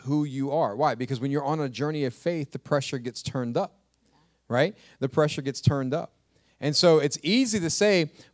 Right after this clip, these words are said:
"Praise the Lord," and it's easy to say, "Bless you," and it's easy to say, "Oh, yeah, thank you, Jesus," when everything's going great, right? But when things turn upside down, you know, you know,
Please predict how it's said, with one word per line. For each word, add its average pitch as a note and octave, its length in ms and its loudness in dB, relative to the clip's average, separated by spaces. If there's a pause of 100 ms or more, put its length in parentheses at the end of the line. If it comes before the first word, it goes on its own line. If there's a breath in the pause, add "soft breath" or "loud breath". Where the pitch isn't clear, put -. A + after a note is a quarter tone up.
"Praise C4+ 260 2
the C#4 60 -4
Lord," A3 340 4
and F#3+ 100 2
it's D#3+ 140 -2
easy G3 200 -2
to F#3+ 40 2
say, G3 240 0
"Bless F#3 400 -4
you," A3 80 -8
and G#3+ 80 -6
it's C#3+ 80 -8
easy G3 160 -4
to F#3+ 40 -6
say, F#3 140 -4
"Oh, C#4+ 220 -2
yeah, D4+ 300 -4
thank C4 260 -8
you, B3+ 60 -6
Jesus," A3+ 480 -2
when E3+ 180 0
everything's E3 480 -2
going D3 300 2
great, D#3+ 340 2
right? F#3+ 260 -2 (480 soft breath)
But C3 220 0
when C#3+ 160 2
things E3+ 300 -4
turn F#3 180 -6
upside F3 300 4
down, F#3 400 0 (500 soft breath)
you C#3+ 160 0
know, C#3 260 0 (720)
you C#3 180 -2
know, C#3+ 40 -4